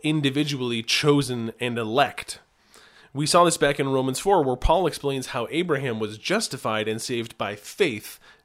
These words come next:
not by works. Paul continues to clarify in verse five by saying that just like it was in the Old Covenant, so it is in the New Covenant with Christ.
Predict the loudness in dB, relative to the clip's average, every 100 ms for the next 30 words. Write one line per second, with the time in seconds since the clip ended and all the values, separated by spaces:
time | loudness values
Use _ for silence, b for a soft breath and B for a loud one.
0 | -10 -2 0 0 -2 -2 0 -2 -2 -8
1 | -8 -12 -4 2 2 2 0 0 0 -2
2 | 0 0 2 0 0 -2 0 0 0 0
3 | -2 -2 -4 -4 -4 -6 -2 -2 0 -2
4 | -2 -2 -2 -2 -6 -2 -2 -2 -4 -4
5 | -4 -6 -10 -8 -2 0 2 2 0 0
6 | -2 -2 -4 -4 -4 -2 -4 -4 -4 -2
7 | 0 -2 -10